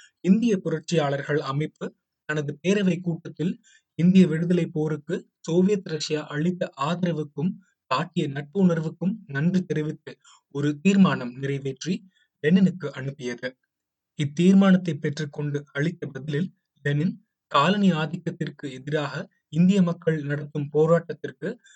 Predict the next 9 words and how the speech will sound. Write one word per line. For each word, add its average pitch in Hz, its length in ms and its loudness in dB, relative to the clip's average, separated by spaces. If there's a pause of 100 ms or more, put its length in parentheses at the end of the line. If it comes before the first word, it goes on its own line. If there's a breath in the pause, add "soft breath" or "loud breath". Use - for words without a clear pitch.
(240 soft breath)
ரஷ்யா 139 360 0
உழைப்பாளி 175 540 0
மக்களின் 147 480 -4 (100)
முழு 160 380 -2
ஆதரவை 143 460 -2
தெரிவித்தார். 123 640 -8 (1200)
லெனின் 165 400 8
பாய்ச்சிய 156 520 0
புத்தொளி. 135 560 -4